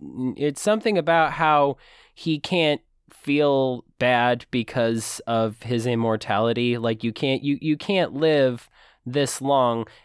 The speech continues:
and still feel bad about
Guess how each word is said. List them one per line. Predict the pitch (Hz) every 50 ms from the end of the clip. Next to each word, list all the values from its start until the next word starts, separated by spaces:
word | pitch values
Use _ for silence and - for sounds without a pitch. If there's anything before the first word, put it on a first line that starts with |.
| _ _
and | 135 123 120 120 120 117 -
still | - - - 151 143 135 127
feel | - - 139 127 117
bad | 113 - 135 131 120 104 90 82 87 87 98 - _ _
about | - 113 104 113 104 104 98 95 101